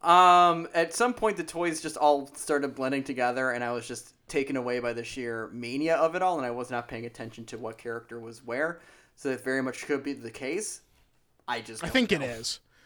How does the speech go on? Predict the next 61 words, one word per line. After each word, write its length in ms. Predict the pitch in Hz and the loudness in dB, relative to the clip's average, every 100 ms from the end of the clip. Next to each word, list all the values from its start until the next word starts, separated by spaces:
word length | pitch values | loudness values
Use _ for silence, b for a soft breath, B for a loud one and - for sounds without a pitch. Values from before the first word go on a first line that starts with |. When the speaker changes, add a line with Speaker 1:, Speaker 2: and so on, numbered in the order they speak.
| - | -2
Speaker 1:
Okay. 140 | 180 175 | 2 4
Speaker 2:
I 20 | |
think 220 | 208 220 | 4 6
it 80 | 180 | 6
is, 340 | 160 160 151 208 | 6 2 -2 -6
but 320 | 151 180 165 - | 4 4 4 2
also 240 | 180 185 | 4 4
at 80 | 180 | 2
the 60 | 156 | 2
same 180 | 170 | 0
time, 260 | 170 160 160 | 4 2 2
it 240 | 160 151 | -2 -2
doesn't 340 | 143 156 143 143 143 | -2 -2 -4 -12 -6
really 280 | 135 131 | -4 -4
matter, 320 | 117 120 120 120 | -6 -10 -12 -12
to 140 | - | -10
be 100 | 139 | -6
totally 440 | - 262 277 302 | 8 8 10 8
Speaker 1:
No. 80 | 240 | 8
Speaker 2:
honest 260 | 196 185 180 | 6 0 -2
with 160 | 170 143 | -4 -4
you, 200 | 143 127 B B | -6 -8 B B
Speaker 1:
No. 80 | 110 - | -6 6
Speaker 2:
'cause 240 | 196 175 | 6 8
they're 420 | 190 190 185 170 160 - | 8 8 10 6 2 -6
toys 400 | 175 156 143 131 | 0 2 0 -4
and 80 | 139 | -8
it's 100 | - | -2
fucking 300 | 147 139 135 | -4 -4 -6
awesome. 460 | 127 127 135 123 - b b 190 | -4 -4 -6 -8 -12 b b 2
And 80 | |
then 80 | 233 | 6
the 100 | 240 | 8
only 220 | 285 359 | 8 8
other, 180 | 339 262 | 8 10
I 80 | 208 | 8
think, 240 | 233 214 - | 4 -2 2
actor 560 | 156 202 - 185 170 147 | 2 2 2 2 2 0
worth 440 | 143 175 196 - | 0 4 4 2
mentioning 680 | 156 160 175 185 147 135 131 b b b | -4 -4 -2 -4 -4 -6 -8 b b b
is 220 | 196 180 | 4 4
a 240 | 185 160 160 | 4 0 -2
Joe 260 | - 214 208 | 4 8 8
Dante 440 | 185 185 185 170 | 6 0 0 -2
staple 520 | - - 175 175 156 | -2 0 2 2 2
who 140 | 147 165 | 0 2
also 300 | 165 180 175 | 2 2 0
showed 180 | - 160 | 0 0
up 120 | 151 | 0
in 100 | 147 | -2
Matinee, 380 | 143 151 151 143 | -2 -2 -4 -4
and 100 | 143 | 0
that 120 | 175 | 2
is 160 | 170 123 | 0 -2
Dick 280 | 170 170 | -2 -2
Miller 460 | 143 139 147 139 135 | -4 -4 -4 -4 -8
as 200 | 135 131 | -10 -10
Joe, 520 | 127 156 147 139 123 120 | -10 -4 -4 -2 -4 -6
the 260 | 135 127 - | -8 -8 -6
truck 260 | 156 151 | -4 -2
driver. 480 | 202 196 220 254 285 | 4 6 10 8 8